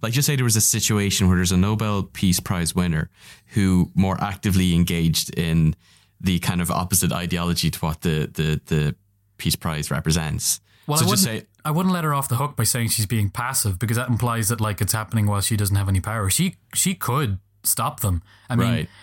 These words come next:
Speaker 2: I don't want to make an assumption again on her behalf that she wants this to happen, but to all indicators is, is that she doesn't seem to have a problem with these people being murdered and displaced.
Speaker 1: Right.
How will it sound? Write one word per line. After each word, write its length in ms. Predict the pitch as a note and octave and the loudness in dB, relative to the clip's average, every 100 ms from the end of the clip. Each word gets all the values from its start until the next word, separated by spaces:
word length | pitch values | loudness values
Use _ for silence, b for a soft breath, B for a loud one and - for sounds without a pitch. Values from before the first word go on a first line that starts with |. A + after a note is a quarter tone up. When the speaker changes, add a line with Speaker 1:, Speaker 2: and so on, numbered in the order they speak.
| B B | B B
Speaker 2:
I 120 | A2+ | -4
don't 120 | C#3+ | -2
want 180 | C#3+ C3+ | 0 0
to 40 | |
make 160 | C3+ B2+ | 0 0
an 80 | B2 | 0
assumption 400 | A2+ C3+ - A#2 | 0 0 2 2
again 180 | A2 A2+ | 2 0
on 120 | G#2+ | 0
her 160 | G#2 | 0
behalf 340 | G2+ G2+ A2+ A#2 | 0 -2 -2 -2
that 60 | |
she 120 | G2+ G#2+ | -2 0
wants 280 | G#2 B2 | 0 0
this 100 | - G2 | -2 -2
to 120 | G2 | -2
happen, 320 | A#2 - G2+ | -2 -2 0
but 160 | G#2 G#2 B B B | 0 -4 B B B
to 200 | - B2 | -4 -2
all 320 | C3 C#3 B2+ B2+ | 0 0 0 0
indicators 600 | C#3 C#3+ C3 A#2 A2 G#2 | 0 0 -2 0 0 2
is, 200 | C#3 A#2 | 2 2
is 100 | G2 | 0
that 180 | A2+ - | -2 0
she 100 | C3 | -2
doesn't 320 | A#2 C#3 C3 | 0 0 2
seem 220 | - B2 | 2 0
to 80 | A2 | 0
have 160 | A2+ | 0
a 40 | G#2 | -2
problem 440 | A#2 C#3+ C#3 G#2 | -2 0 0 2
with 160 | G2+ - | 0 0
these 160 | G#2 | -2
people 280 | - A2 A2 G2+ | 0 0 0 0
being 320 | G#2 G#2 G2 | 2 2 2
murdered 380 | G2 A2+ A2+ G2 | 2 0 0 0
and 80 | |
displaced. 540 | F#2+ G2 G#2+ A#2+ G2+ - B B B B B | 0 0 0 -2 -2 -4 B B B B B
Speaker 1:
Right. 320 | E2+ D#2 D2+ | -2 -2 -4